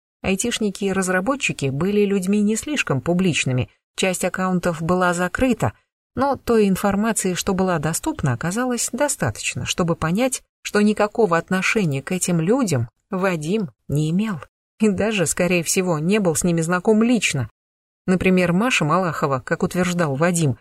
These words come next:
работала в компании больше пяти лет и была крутым разработчиком. На самом деле, пять лет назад эта самая Маша работала официанткой в кафе возле Немиги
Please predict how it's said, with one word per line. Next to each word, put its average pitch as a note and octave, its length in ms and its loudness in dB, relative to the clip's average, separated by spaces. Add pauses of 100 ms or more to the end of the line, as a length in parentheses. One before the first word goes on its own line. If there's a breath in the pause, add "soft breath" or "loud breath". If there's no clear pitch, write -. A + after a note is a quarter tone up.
(140)
работала B3 480 2
в - 60 -6
компании G3 440 2
больше F#3 340 0
пяти E3+ 300 -2
лет A#3 280 0
и F3 40 0
была D3 240 0
крутым F3 380 0
разработчиком. G#3 840 0 (480)
На G#3 140 -2
самом A3 340 -2
деле, D3 280 0
пять E3+ 180 -2
лет F3+ 160 -2
назад F#3+ 320 2
эта E3 180 -2
самая E3 380 0
Маша G#3 320 0
работала G3 420 2
официанткой G3+ 580 0
в - 80 -8
кафе G3+ 300 2
возле F3+ 360 2
Немиги G3+ 540 2